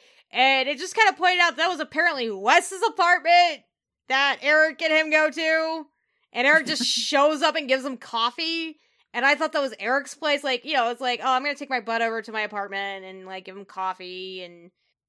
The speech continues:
Speaker 1: cheer him up, I guess, over his breakup." And no, it's just like, he just shows up and gives him coffee. I'm like, "Are you roommates? Do you just have the key? What's going on here?"
Speaker 2: I just, I just wanna make this joke. Oh my god, they were roommates.
Speaker 1: <laughs>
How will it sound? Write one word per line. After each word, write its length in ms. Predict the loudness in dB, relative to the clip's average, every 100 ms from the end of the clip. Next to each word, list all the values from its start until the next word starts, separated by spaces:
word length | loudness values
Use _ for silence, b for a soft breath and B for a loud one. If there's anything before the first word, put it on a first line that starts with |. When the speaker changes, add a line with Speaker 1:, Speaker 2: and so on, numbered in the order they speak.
| -16
Speaker 1:
cheer 320 | -4 0 2
him 100 | 4
up, 300 | 4 4 4
I 160 | 2
guess, 460 | 2 2 2 0 -2
over 140 | -8
his 240 | -6 -8 -10
breakup." 560 | -4 -2 -2 -2 -4 -2
And 80 |
no, 200 | 2 4
it's 140 | 2 -2
just 180 | -14 -4
like, 420 | 0 2 0 -4
he 120 | -16
just 200 | -14 -8
shows 260 | -2 -2 0
up 140 | -2
and 100 | -4
gives 160 | -6 -6
him 100 | -6
coffee. 400 | 0 0 0 -4
I'm 60 | -8
like, 140 | -6
"Are 80 | -8
you 160 | -8 -6
roommates? 840 | -2 2 2 0 -4 -12 -16 -20 _ _ _ _
Do 60 | -12
you 40 |
just 160 | -10 -6
have 140 | -6
the 80 | -8
key? 760 | -12 -2 0 0 0 -2 -4 -8 b b
What's 200 | -6 2
going 240 | 2 6
on 180 | 4 2
here?" 500 | 0 -4 -6 -10 -16 _ _ _ _
Speaker 2:
I 60 | -10
just, 160 | -8 -4 0
I 100 | 0
just 140 | -2
wanna 140 | -10
make 140 | -10 -12
this 140 | -14
joke. 340 | -8 -6 -6 _ _ _ _ -6
Oh 120 | -4
my 260 | -2 -4 -4
god, 400 | 2 6 6 4 2
they 180 | 0 2
were 240 | 0 0
roommates. 1080 | 0 2 2 4 4 4 2 2 4 6 6
Speaker 1:
<laughs> 40 | 4